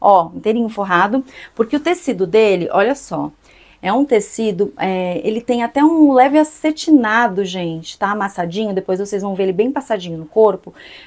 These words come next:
Mas olha, é um tecido que tem até um leve brilho, bem suave. Chique assim, sabe, gente? Nada exagerado, não. Aqui na lateral, ele tem bolsinhos, ó, bolsinhos reais, bolsinhos todos forradinhos.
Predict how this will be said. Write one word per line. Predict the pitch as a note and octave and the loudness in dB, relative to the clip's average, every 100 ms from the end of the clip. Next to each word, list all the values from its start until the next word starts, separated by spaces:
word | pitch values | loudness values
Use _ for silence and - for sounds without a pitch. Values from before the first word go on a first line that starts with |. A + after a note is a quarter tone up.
| - | -6
Mas | G#3 G3 | -2 4
olha, | A#3 A3 | 4 4
é | |
um | G#3+ | -4
tecido | A3 A#3+ A#3 A#3 A#3 | -2 -2 -2 -4 -6
que | - | -2
tem | A#3 A#3 | -2 0
até | A3+ A#3+ | 0 2
um | C4 D#4 | 4 4
leve | G#4 G#4+ A#4 G#4+ F4+ | 2 2 0 0 0
brilho, | B3+ B3+ A#3+ | 0 0 0
bem | F#3+ A#3+ D4+ | 4 4 2
suave. | - C#4+ A3 F#3+ F3+ E3+ - - | -4 2 4 2 0 -8 -14 -20
Chique | - - D4+ D4 A3+ | -10 0 4 4 2
assim, | G#3 G3+ F3+ | -2 -4 0
sabe, | - A#3 G#3 | 2 2 0
gente? | F#3+ F#3 F#3+ | -8 -10 -2
Nada | G#3 A3 | -2 0
exagerado, | A3+ A#3 B3 A3+ A3 C4+ | 0 0 2 2 2 2
não. | C4+ D#3 D3+ | 2 0 -4
Aqui | G3 - B3 | -12 -4 0
na | A#3 | 2
lateral, | G#3 G#3 G3+ G#3 A3 G3 F#3 | 2 2 0 2 4 2 -2
ele | G3 G3 | -6 -4
tem | G3 F#3+ | -4 -2
bolsinhos, | F#3+ A#3+ - G3+ F#3+ A#3 B3+ | 0 0 -4 -4 -2 -2 0
ó, | F3+ | 0
bolsinhos | E3 F3+ G3 - F#3+ F3+ | 0 -2 -2 -4 -4 -6
reais, | - A3+ G3 E3+ E3+ G3 D4+ - - F3 | 0 2 4 4 4 2 0 0 -6 -6
bolsinhos | F3 F3 - G3 - | -8 -6 -8 -10 -10
todos | - G3+ G#3 | -4 -4 -4
forradinhos. | - G#3+ F#3+ E3 E3+ F3+ G3+ A#3 C4 - | -6 -2 -2 -2 -6 -6 -4 -4 -4 -8